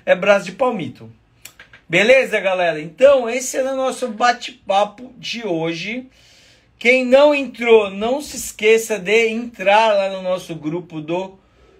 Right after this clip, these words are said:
do, do WhatsApp ou do Telegram, que a gente coloca sempre algum conteúdo lá do site, ou do nosso Facebook todo dia lá.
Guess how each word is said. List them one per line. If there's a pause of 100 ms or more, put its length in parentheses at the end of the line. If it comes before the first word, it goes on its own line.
do,
do
WhatsApp
ou
do
Telegram,
que
a
gente
coloca
sempre
algum
conteúdo
lá
do
site, (540)
ou
do
nosso (160)
Facebook
todo
dia
lá.